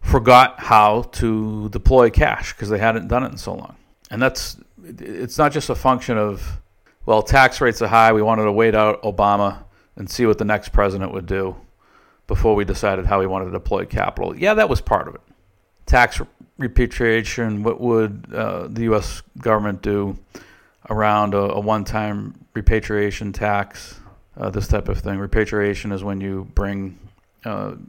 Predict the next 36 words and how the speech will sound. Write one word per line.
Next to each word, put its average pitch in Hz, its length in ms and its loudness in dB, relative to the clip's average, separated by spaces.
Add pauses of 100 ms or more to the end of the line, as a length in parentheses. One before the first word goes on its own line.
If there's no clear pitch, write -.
(320)
let's 110 140 -8
say 113 140 0
Apple 107 600 2
has, 104 640 -4 (680)
uh, 101 320 -6
a 117 80 -8
unit 113 360 0
in 104 80 -8
Ireland 120 640 4 (300)
and 107 520 -6
they 101 100 -8
have 101 160 -4
cash 113 300 0
on 110 60 -6
the 101 60 -6
balance 107 340 -2
sheet 101 220 -10
in 101 100 -6
Ireland. 107 380 -2
They 101 100 -4
wanna 101 160 -6
bring 101 220 -8
that 101 160 -6
cash 104 340 -6
back 98 220 -6
to 98 80 -12
the 92 120 -12
U 95 180 -6
S. 101 320 -4 (640)
Well, 104 260 -2
they'd 98 160 -4
get 101 160 -4
hit - 240 0
with, 98 300 -4
uh, 95 220 -6 (1200)
uh, 98 440 -8